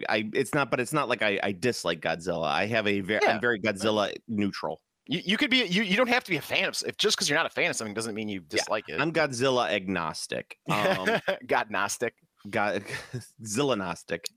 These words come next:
Speaker 2: <laughs>
Speaker 1: Agzilla? Uh, whatever. But the, uh,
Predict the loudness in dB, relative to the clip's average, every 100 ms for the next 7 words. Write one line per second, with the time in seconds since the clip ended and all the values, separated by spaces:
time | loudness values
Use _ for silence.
0 | -10 -8 -4 -4 -4 -6 -8 _ _ -2
1 | -2 -2 -4 -2 0 0 -2 -10 _ -4
2 | -2 -2 -2 -6 -10 -20 -8 -2 0 2
3 | 2 2 2 2 2 2 2 -2